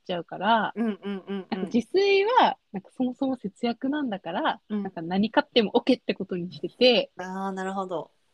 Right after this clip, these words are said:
Speaker 1: そう、そう、そう。だからといって、なんか、その、いわゆる高い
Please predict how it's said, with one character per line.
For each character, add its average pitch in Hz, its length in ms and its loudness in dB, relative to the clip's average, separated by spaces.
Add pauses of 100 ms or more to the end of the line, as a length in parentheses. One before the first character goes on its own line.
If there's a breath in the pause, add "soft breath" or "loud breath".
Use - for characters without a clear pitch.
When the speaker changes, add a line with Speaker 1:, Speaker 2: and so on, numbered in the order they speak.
(180)
Speaker 1:
そ 254 140 2
う、 240 40 -2
そ 240 180 2
う、 208 40 0
そ 208 160 0 (120)
う。 - 80 -8 (200)
だ 381 120 6
か - 80 0
ら 370 100 4
と - 80 -2
い 196 60 0
っ - 40 -16
て、 220 100 0
な 214 80 0
ん 208 40 -4
か、 214 80 -14
そ 196 140 -6
の、 175 180 -4
い 190 120 -2
わ 226 100 6
ゆ 254 80 6
る 220 80 2
高 311 280 2
い 370 140 4